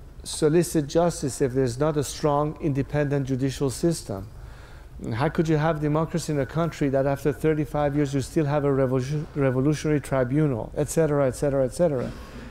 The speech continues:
And that they see it on a daily basis. The, uh, the simple citizen sees that. So when you tell, when I tell you that they're ready for it, it's because the lack thereof makes them understand why is it that Iran,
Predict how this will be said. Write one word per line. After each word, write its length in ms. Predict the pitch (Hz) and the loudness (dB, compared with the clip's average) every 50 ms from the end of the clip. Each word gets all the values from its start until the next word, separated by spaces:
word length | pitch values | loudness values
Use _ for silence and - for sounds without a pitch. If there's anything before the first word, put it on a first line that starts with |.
| - | -4
And 160 | - 160 151 160 | -2 0 2 4
that 200 | 180 185 202 185 | 4 4 4 4
they 140 | 185 170 147 | 4 4 2
see 240 | - - - 185 185 | 2 2 2 2 2
it 60 | 170 | 4
on 100 | 160 147 | 2 2
a 80 | 143 131 | 0 0
daily 320 | 123 147 151 147 143 139 | 2 2 2 2 2 0
basis. 640 | 123 131 151 175 185 165 - - 110 110 110 - - - - - - - - - - | 2 2 2 2 2 0 -2 -6 -8 -8 -8 -10 -14 -18 -18 -18 -20 -20 -10 -2 0
The, 100 | 143 143 | 2 2
uh, 140 | 143 156 | 2 0
the 160 | - 160 139 123 | 0 -2 -4 -2
simple 340 | - - 180 160 - 156 | 0 0 0 2 0 -2
citizen 420 | 135 - 170 156 143 135 139 131 127 | -2 -2 -2 -2 -2 -2 -2 -2 -2
sees 320 | - - 160 156 147 135 131 | -2 0 0 0 0 0 -2
that. 180 | 110 110 110 - - - - - - - - - | -4 -4 -6 -8 -12 -16 -16 -16 -16 -16 -14 -14
So 320 | - - 165 160 156 156 | 0 2 4 4 6 4
when 220 | 160 151 156 160 | 2 2 2 2
you 80 | 165 160 | 2 2
tell, 280 | - - 202 220 - - | 2 2 0 0 0 -2
when 200 | - 185 165 156 | 0 0 2 4
I 140 | 160 175 202 | 4 2 2
tell 260 | 196 - 208 214 202 | 2 2 2 4 4
you 100 | 185 175 | 4 4
that 180 | 160 160 151 143 | 4 4 4 4
they're 180 | 143 143 139 135 | 4 2 2 2
ready 300 | 139 165 185 185 185 147 | 2 2 4 2 2 0
for 200 | - - 135 123 | 0 0 0 0
it, 80 | 123 | 0
it's 120 | 127 120 - | -2 -4 -4
because 520 | - 147 139 - 156 160 160 160 156 - - - - - - - - - - - - - - - | -4 -4 -2 0 0 2 2 2 0 -2 -8 -14 -16 -16 -16 -16 -18 -18 -18 -18 -16 -14 -2 2
the 120 | 160 147 | 2 4
lack 360 | 147 147 165 180 190 175 - 151 147 | 4 4 4 4 2 0 -2 -2 0
thereof 680 | 165 180 185 180 180 185 175 180 185 156 120 113 - - - - - - - - - - - | 2 4 4 4 2 2 2 2 2 0 0 -2 -6 -10 -14 -16 -18 -18 -20 -20 -18 -10 -2
makes 200 | - 151 156 147 | 0 0 0 2
them 160 | - 170 165 151 | 0 2 2 4
understand 560 | 151 147 143 139 123 - - 165 160 151 151 | 2 4 2 2 2 2 0 0 2 2 4
why 200 | 170 180 202 208 | 4 4 4 4
is 180 | 202 175 156 | 4 4 2
it 160 | 156 147 139 139 | 2 0 2 2
that 160 | 143 135 135 | 0 2 2
Iran, 420 | 139 139 135 156 170 165 160 147 | 2 2 2 2 2 2 0 -2